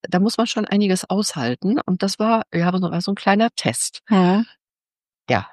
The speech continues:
Speaker 1: aber wie es so kommen sollte, ich wurde eingeladen, durfte den Kurs machen, äh, ein Ausbildungskurs, der sich über, damals war es ein Winterhalbjahr, äh, erstreckt.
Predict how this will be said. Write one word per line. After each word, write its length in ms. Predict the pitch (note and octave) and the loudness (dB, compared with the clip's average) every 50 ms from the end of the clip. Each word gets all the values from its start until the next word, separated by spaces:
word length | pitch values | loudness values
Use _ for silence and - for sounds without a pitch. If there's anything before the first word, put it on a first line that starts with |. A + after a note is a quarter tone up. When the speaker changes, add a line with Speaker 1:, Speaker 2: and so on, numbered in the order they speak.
| _ | _
Speaker 1:
aber 180 | - D#3 E3+ D#3 | 2 2 4 4
wie 60 | F3+ | 4
es 100 | F3+ - | 2 2
so 100 | - E3 | 0 -2
kommen 260 | - - E3+ F3 F3 D#3+ | 0 0 2 2 2 2
sollte, 600 | D3+ D3+ D#3 F3 F#3+ - - G#3 G3+ G3+ G3+ - | 2 2 0 0 0 0 0 0 2 2 0 0
ich 120 | - D#3+ D3+ | -2 -2 -2
wurde 220 | E3+ E3+ E3+ - | 0 0 2 0
eingeladen, 600 | - E3+ F#3 F#3+ F#3 F#3 F3 E3+ F3 F3 F3+ F3+ E3 | 0 2 2 2 2 2 2 0 0 2 2 2 2
durfte 340 | E3 E3+ E3+ - - E3 | 2 0 0 -2 -6 -6
den 280 | - - C3+ C3 C#3 - | -2 -2 -2 -2 -2 -4
Kurs 380 | - - G#3+ G#3 A#3 - - - | -2 0 2 2 2 0 -2 -2
machen, 460 | G#3 G#3 G#3+ - G#3 G#3 G#3+ A3+ G#3+ - F#3+ - - | -2 -2 -2 0 0 2 2 0 0 -4 -12 -6 -2
äh, 180 | F3+ E3+ E3+ - - | 0 0 0 0 0
ein 160 | - D3+ - | -2 -2 0
Ausbildungskurs, 1300 | - D3+ G3 - - - A3 G#3+ G#3+ G#3 G3+ G3 - - _ - - F#3+ F#3+ F#3+ F#3+ F#3+ - - - - - _ _ _ _ _ _ _ - | 0 -2 -2 -2 -2 -2 0 0 2 0 0 -2 -6 -10 _ -4 -2 0 2 2 2 0 -2 -4 -4 -6 -8 _ _ _ _ _ _ _ 2
der 400 | E3+ E3 E3+ E3+ E3+ E3 E3 E3 | 4 4 4 4 4 2 2 2
sich 340 | D#3 D3 D#3+ - - - | 0 -2 -4 -4 -8 -6
über, 320 | - D#3+ D3+ E3 E3+ E3 D3+ | -6 -4 -2 0 0 0 2
damals 420 | - D3+ D3+ E3+ D#3+ D#3+ - - | 2 2 2 2 2 0 -2 -2
war 120 | C#3+ D3 C#3+ | -2 -2 -2
es 180 | C#3 - - | -2 -6 -8
ein 240 | - - C#3+ C#3 C3+ | -6 -4 -4 -4 -2
Winterhalbjahr, 920 | D3 E3 G3 - A3+ G3 F#3 F#3+ F3+ F3+ - - - E3 E3 E3 E3 E3+ - _ _ _ _ _ _ _ _ _ _ _ _ _ _ _ _ _ D#3 | 0 0 0 0 0 0 0 0 -2 -2 -4 -6 -4 -2 -2 0 -2 -2 -4 _ _ _ _ _ _ _ _ _ _ _ _ _ _ _ _ _ -2
äh, 160 | B2+ D3 D#3+ - | 0 0 0 0
erstreckt. 720 | - B2 D#3 - - - - F3 F#3+ - - - - - | 0 -2 -2 -2 -4 0 2 2 2 2 -2 -8 -8 -10